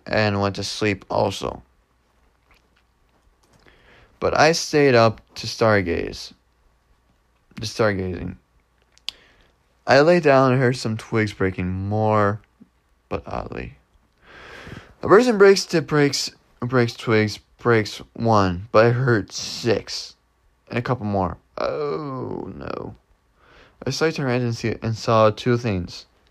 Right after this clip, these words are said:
Sparkling thing goes away. Must be my guardians. I found a version on my phone. It was, "Text by me. Where are you?" "I was, I went stargazing. Sorry, I didn't tell you."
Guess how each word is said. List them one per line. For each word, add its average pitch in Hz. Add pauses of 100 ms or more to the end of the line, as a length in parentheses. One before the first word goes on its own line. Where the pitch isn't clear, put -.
Sparkling 107 (760)
thing 98
goes 95
away. 87 (800)
Must -
be -
my -
guardians. 101 (1160)
I 143
found 208
a 170
version 156
on 123
my 110
phone. 98 (260)
It 120
was, 110 (1080)
"Text 120
by 117
me. 104
Where 202
are 285
you?" 208 (1040)
"I -
was, 175
I 143
went 160
stargazing. 123
Sorry, 233
I -
didn't 208
tell 214
you." 190